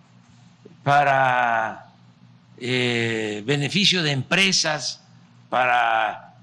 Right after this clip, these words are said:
explotar a los trabajadores, para no pagarles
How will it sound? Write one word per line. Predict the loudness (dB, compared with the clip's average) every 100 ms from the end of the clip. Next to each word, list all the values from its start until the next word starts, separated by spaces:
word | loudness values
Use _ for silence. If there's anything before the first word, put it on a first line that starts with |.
| -10
explotar | -2 -2 0 0 0 2 2 2
a | -2
los | -6 -8
trabajadores, | -6 -4 -4 -2 -2 -2 -4 -8 -12 -20 -20 _ -20 -20 _ -20 -20 -20 _ -20 -20 -20 -20 -20 -20 -6
para | -2 2 2 2 2 0
no | 0
pagarles | 0 2 0 0 -8 -8 -8 -10